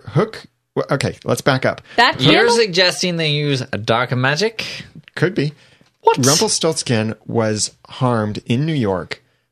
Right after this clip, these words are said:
Speaker 1: by the poison on Hook's hook. And that poison was a concentrated dose of the,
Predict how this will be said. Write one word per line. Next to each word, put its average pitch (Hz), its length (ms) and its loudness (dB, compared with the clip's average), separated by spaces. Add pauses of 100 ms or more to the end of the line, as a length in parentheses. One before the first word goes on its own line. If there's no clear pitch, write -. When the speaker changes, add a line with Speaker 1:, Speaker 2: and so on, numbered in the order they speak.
(220)
Speaker 1:
by 104 460 0
the 104 80 -4
poison 110 600 -2
on 101 360 -6 (340)
Hook's - 400 -2 (140)
hook. - 320 -2 (140)
And 107 120 0
that 113 160 -4
poison 110 440 -2
was 101 280 -2
a 101 80 -6
concentrated 104 880 -4
dose 90 420 -4
of 95 360 -4 (460)
the, 92 400 -4